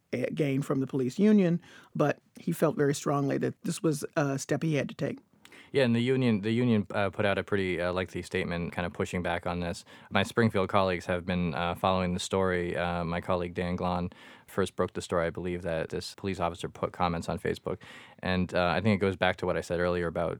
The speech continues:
Speaker 2: recognizing the fact that you're a public servant. And these kinds of comments, especially when you're a police officer, can have a hugely detrimental effect on how the public perceives not just you, but the police department as a whole.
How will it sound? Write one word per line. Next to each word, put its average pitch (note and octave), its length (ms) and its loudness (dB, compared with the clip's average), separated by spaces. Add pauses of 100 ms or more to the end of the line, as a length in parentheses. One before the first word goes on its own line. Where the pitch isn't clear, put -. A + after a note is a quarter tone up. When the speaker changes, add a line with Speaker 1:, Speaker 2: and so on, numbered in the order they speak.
Speaker 2:
recognizing F2+ 600 -2
the F2+ 80 -6
fact E2+ 280 -4
that F2+ 120 -8 (120)
you're F#2+ 200 -2
a E2 60 -2
public - 300 -2
servant. - 360 -2 (180)
And E2+ 400 -4 (320)
these A2+ 160 2
kinds G2+ 220 0
of - 40 -4
comments, G2+ 480 2
especially G#2 400 0
when F#2 140 0
you're F2+ 120 -2
a E2 40 -6
police F2+ 280 -4
officer, F2 500 -2 (280)
can F#2+ 120 -4
have F2+ 180 -2
a E2+ 80 0
hugely G#2+ 380 -2
detrimental F2 520 -2
effect - 460 -4 (380)
on E2+ 580 -2
how - 140 -2
the F2+ 100 -6
public F#2 320 -2
perceives F#2 640 -8 (320)
not G2 200 4
just - 260 0
you, G#2 220 4
but F2+ 260 -2
the F2 140 0
police F#2 340 -6
department F2 560 -2
as F2 140 -6
a - 80 -6
whole. - 400 0